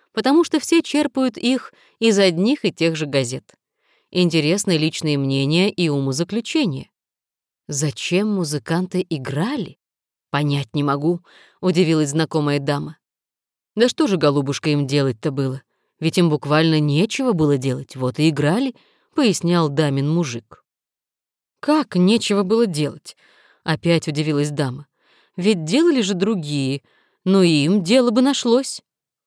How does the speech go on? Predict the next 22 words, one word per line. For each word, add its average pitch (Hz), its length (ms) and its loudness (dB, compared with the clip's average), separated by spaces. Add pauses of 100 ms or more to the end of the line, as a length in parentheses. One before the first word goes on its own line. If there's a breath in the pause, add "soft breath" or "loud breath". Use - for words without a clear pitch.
(200)
«А 165 160 0
что 202 300 2
же 156 100 2
другие 135 540 -2
делали?» 180 500 2 (640)
«Ну, 453 200 6
почем 190 420 2
я 165 240 2
знаю, 151 500 2
мало 262 260 2
ли 139 120 -2
что. 135 320 -6 (540)
Мешались, 247 680 2
кричали». 185 680 0 (800)
«Не 135 140 -2
всем 311 340 0
же, 151 100 -2
голубушка, 131 500 -2
кричать. 131 560 -6 (540)
Нужно 160 380 0
же 123 100 -6
кому-нибудь 131 680 -6